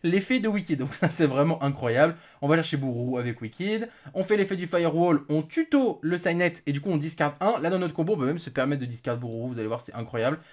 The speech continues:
Euh, on fait Mityou, on montre au feu, on tuto Ashishi. On va pouvoir activer terrain. Et du coup, bah là, on vient de se libérer les zones. Donc, on peut continuer de spé Ashishi. Effet, on va chercher Doyon. Effet,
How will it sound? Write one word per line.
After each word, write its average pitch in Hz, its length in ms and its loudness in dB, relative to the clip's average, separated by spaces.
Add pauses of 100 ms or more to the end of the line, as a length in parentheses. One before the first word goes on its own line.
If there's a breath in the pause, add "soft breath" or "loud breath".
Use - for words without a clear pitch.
(280 loud breath)
Euh, 131 460 6
on 190 80 -4
fait 240 100 -2
Mityou, 214 560 0
on 156 60 -2
montre 180 260 -4
au 175 100 0
feu, 165 440 0
on 143 100 0
tuto 131 320 -4
Ashishi. 143 560 -4 (300 soft breath)
On 143 40 -4
va 143 80 2
pouvoir 139 200 -2
activer 120 260 -8
terrain. 127 380 -2
Et 127 40 -6
du 135 80 -8
coup, 160 120 -6
bah 131 100 2
là, 139 80 6
on 170 60 4
vient 147 100 4
de 143 60 2
se 147 100 0
libérer 147 300 4
les 147 80 4
zones. 139 240 2
Donc, 110 160 -10
on 120 60 -8
peut 151 120 -2
continuer 135 380 -4
de 127 80 -12
spé 123 320 -8 (260 loud breath)
Ashishi. 135 540 -4
Effet, 127 260 -2
on 127 60 0
va 117 80 -4
chercher - 220 -10
Doyon. 131 520 2
Effet, 156 480 0